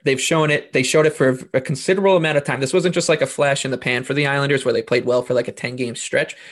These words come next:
This was, like, a thirty-five, forty-game stretch. And then their season got jolted a little bit by an injury. And guess what? Like, the, the way these, these seasons have gone for every team, the players have been restricted on the road.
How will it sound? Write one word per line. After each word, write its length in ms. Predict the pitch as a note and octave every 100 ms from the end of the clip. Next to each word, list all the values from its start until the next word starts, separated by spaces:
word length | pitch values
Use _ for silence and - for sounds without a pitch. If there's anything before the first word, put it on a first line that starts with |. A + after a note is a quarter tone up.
| -
This 160 | E3 E3+
was, 120 | F#3+
like, 120 | D#3
a 60 | C3+
thirty-five, 680 | - D3+ D#3 C#3 C#3 C3
forty-game 520 | B2+ C3 C3 B2+ B2 A#2+
stretch. 420 | - G3 D#3 - - - _ _ D#3+
And 140 | D#3
then 100 | E3+
their 100 | E3+
season 300 | E3 E3 D#3+
got 160 | E3 D#3+
jolted 300 | G#3 - -
a 40 |
little 200 | A2+ A#2+
bit 160 | - -
by 140 | C3+
an 100 | C#3
injury. 400 | F#3+ C#3 A2+ - - - -
And 140 | E3+
guess 180 | G3 -
what? 120 | E3+
Like, 120 | C#3+
the, 180 | F3 F#3 -
the 80 | F#3
way 140 | G3+
these, 240 | G3 F3 E3
these 200 | D#3+ -
seasons 300 | G3+ E3+ D#3+
have 180 | C3+ C3
gone 400 | F3 D#3 C3 C#3
for 160 | C#3+ G3+
every 260 | G#3 F#3+ F#3
team, 440 | G#3+ F3+ C3+ C3 _ _
the 80 | D#3
players 400 | D3+ E3 F3+ F3
have 140 | D#3 C#3+
been 240 | D3+ C3+ - _
restricted 560 | - C3+ - F#3 F#3+ F#3+
on 100 | F3+
the 100 | E3+
road. 460 | C#3 C#3 C#3+ C3